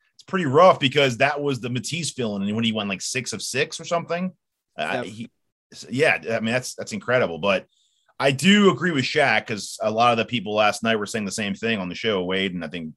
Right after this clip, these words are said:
Speaker 1: uh, Crossover, Jay Cross. Um, they were saying how they're worried about the matchup, and Shaq was just like, "I'm not worried. Harden just needs to play like Harden.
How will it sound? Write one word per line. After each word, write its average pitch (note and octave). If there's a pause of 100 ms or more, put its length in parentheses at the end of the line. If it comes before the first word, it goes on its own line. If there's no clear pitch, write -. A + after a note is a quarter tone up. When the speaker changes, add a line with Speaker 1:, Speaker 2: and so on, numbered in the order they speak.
Speaker 1:
uh, D2
Crossover, D#2+
Jay E2+
Cross. D#2+ (500)
Um, F2+ (680)
they A#2+
were A#2
saying A#2
how G#2+
they're F#2+
worried G#2+
about -
the F2
matchup, A2+
and E2+
Shaq G2+
was F2+
just F#2
like, E2+
"I'm G2+
not G2+
worried. D#2 (500)
Harden B2+
just G#2
needs G2
to E2+
play G2
like D#2+
Harden. D2